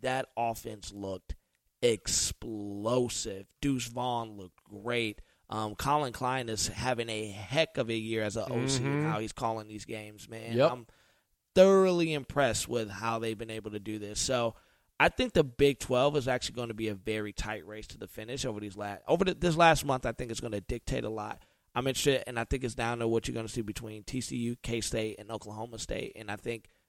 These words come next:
Speaker 1: Baylor has a shot in there to play spoiler and disrupt some things and make their way up. But I think the top three of K-State, Oklahoma State, and T C U, these next four weeks are very pivotal for who's gonna play for that Big Twelve champion.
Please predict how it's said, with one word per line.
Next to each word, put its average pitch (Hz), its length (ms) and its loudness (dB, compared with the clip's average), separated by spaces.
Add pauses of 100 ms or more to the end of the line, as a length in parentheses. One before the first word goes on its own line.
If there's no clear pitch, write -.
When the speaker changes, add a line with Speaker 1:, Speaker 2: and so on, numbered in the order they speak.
(100)
Speaker 1:
Baylor 139 300 6
has 151 180 2
a 147 40 -2
shot 147 280 0
in 147 100 -6
there 139 160 -4
to 135 220 -2 (120)
play 143 200 0
spoiler 147 500 0
and 131 140 -6
disrupt 127 360 -2
some 147 120 -14
things 135 420 -10
and 131 140 -4
make 127 220 -6
their 135 160 -2
way 131 260 -2
up. 147 260 2
But 117 220 -4 (260)
I 123 120 0
think 135 200 -2
the 113 80 -8
top 123 300 -2
three 131 160 -4
of 104 100 -8
K-State, 117 580 -4
Oklahoma 117 380 -10
State, 113 280 -4
and 107 240 -12
T 135 120 -6
C 117 160 -10
U, 120 300 0 (640)
these 165 200 6
next 147 180 4
four 135 240 4
weeks 135 220 0
are 104 120 0
very 110 640 -2
pivotal 104 480 -4
for 104 160 -12
who's 110 140 -6
gonna 107 180 -12
play 104 160 -8
for 98 120 -12
that 95 180 -6
Big 101 160 -6
Twelve 98 240 -6
champion. - 500 -14